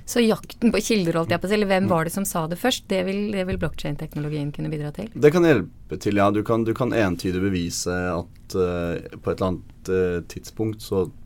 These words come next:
Speaker 2: så, så skrev jeg denne dataen til, til en blockchain, for eksempel, da, ehm, som kan være et, eh, at jeg siterer noen eller, eller sånt, men, men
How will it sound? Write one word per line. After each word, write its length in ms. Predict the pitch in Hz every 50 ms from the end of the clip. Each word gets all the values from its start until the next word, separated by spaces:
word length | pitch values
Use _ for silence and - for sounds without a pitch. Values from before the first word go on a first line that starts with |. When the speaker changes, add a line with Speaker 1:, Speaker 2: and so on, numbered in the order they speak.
| - - - - -
Speaker 2:
så, 180 | - 107 101 92 -
så 140 | - 117 110
skrev 400 | - - - 113 101 95 98 98
jeg 320 | 98 92 92 95 98 95 - - - - - - - - - - - - -
denne 240 | 95 110 101 98 104 95
dataen 560 | 90 87 85 82 - - 117 127 127 123 -
til, 440 | - - 92 90 90 87 87 85 82
til 160 | - - 90
en 80 | 90 95
blockchain, 440 | 92 85 - - - 90 87 87 92
for 80 | - 92
eksempel, 320 | 95 - 92 98 - 131
da, 460 | 151 135 113 95 - 104 101 95 92 92
ehm, 200 | 90 90 87 -
som 160 | - 95 92
kan 140 | - 101 98
være 200 | 95 90 87 87
et, 320 | 82 - - - - -
eh, 680 | - 92 92 90 90 90 92 - - - - - - -
at 100 | - -
jeg 260 | - - - 80 - -
siterer 460 | - - - 92 - - 98 87 85 87
noen 180 | 87 85 90 92
eller, 380 | 90 90 90 90 87 87 90 92
eller 160 | 92 92 92
sånt, 320 | 95 - 139 151 160 - -
men, 160 | 117 113 101
men 240 | 107 110 107 98